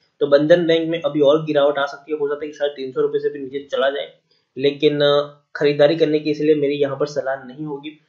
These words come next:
लेकिन हाँ, अगर शेयर आपको ढाई सौ रुपए के आसपास मिलता है तो जरूर एक बार आप रिस्क लेने का यहाँ पर सोच सकते हैं, लेकिन अभी के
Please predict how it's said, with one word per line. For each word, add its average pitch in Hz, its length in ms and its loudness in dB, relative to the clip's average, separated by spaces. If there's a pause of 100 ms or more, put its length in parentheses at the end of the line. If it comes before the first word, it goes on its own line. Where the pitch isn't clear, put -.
(180)
लेकिन 151 200 -2
हाँ, 170 240 -4
अगर 147 200 2
शेयर 143 240 2
आपको 143 220 -2
ढाई 123 240 -2
सौ 165 120 -2
रुपए 160 180 0
के 147 100 -2
आसपास 147 400 -2
मिलता 127 280 -6
है 151 140 -8 (340)
तो 156 80 0
जरूर 165 280 4
एक 156 140 -2
बार 147 160 4 (120)
आप 135 260 0
रिस्क 143 420 2
लेने 131 220 -2
का 135 80 -2
यहाँ 123 220 -2
पर 127 140 -4
सोच - 300 -10
सकते 143 220 -8
हैं, 139 80 -6
लेकिन 135 280 -10
अभी 160 200 -2
के 160 140 -8